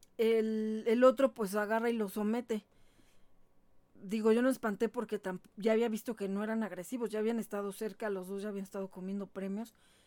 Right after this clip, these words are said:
y no se habían hecho daño. Pero ahí, pues, sí, el otro llegó y se le puso encima, no sé si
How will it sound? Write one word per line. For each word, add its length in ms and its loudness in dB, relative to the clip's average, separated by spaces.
y 100 -8
no 140 0
se 100 -8
habían 200 -2
hecho 240 -6
daño. 300 -2
Pero 500 0
ahí, 240 0
pues, 220 -6
sí, 380 -4
el 100 -8
otro 340 -8
llegó 320 -6
y 40 -4
se 120 -6
le 100 -6
puso 280 -8
encima, 380 -6
no 140 -4
sé 160 -2
si 240 -6